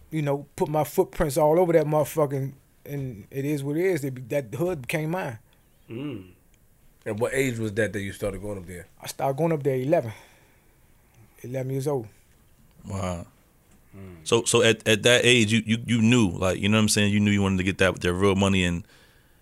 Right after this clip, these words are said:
Speaker 3: you know,
Speaker 1: Yeah,
Speaker 3: it's
Speaker 1: 'cause once I started to see guys my age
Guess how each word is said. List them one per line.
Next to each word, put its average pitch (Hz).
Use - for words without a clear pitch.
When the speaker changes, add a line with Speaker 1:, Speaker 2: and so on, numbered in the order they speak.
Speaker 3:
you -
know, 214
Speaker 1:
Yeah, 220
Speaker 3:
it's 156
Speaker 1:
'cause 156
once 185
I 208
started 190
to 165
see 190
guys 175
my 165
age 202